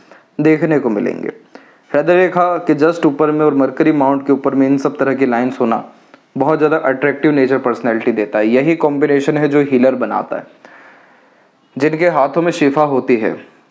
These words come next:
जिनकी वाणी में बहुत ज़्यादा मधुरता होती है, जो अपने कर्मों से, बातों से, व्यक्तित्व से किसी को भी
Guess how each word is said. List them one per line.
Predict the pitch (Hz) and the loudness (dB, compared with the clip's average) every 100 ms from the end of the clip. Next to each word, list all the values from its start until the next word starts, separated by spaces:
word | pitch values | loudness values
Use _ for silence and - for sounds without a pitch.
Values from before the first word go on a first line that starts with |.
| _ _ - | _ _ -4
जिनकी | 131 139 151 | -2 0 0
वाणी | 139 135 147 | 2 2 0
में | 156 143 | -2 0
बहुत | 131 139 | 0 2
ज़्यादा | 139 | 2
मधुरता | 143 131 131 135 135 | 2 2 2 0 0
होती | 143 131 - 104 | -2 -2 0 -2
है, | - - - - - _ - | -2 -10 -16 -20 -20 _ -4
जो | 139 | 0
अपने | 143 147 165 | 0 0 -2
कर्मों | 147 139 147 151 | -2 0 0 0
से, | 160 | 0
बातों | 139 127 151 143 | 2 2 2 0
से, | 147 | 0
व्यक्तित्व | 131 127 - 139 143 | 0 0 0 0 0
से | 135 139 | 0 -2
किसी | - 131 - 143 | -2 -4 -2 -4
को | 143 143 | 0 0
भी | 156 156 156 | 2 0 0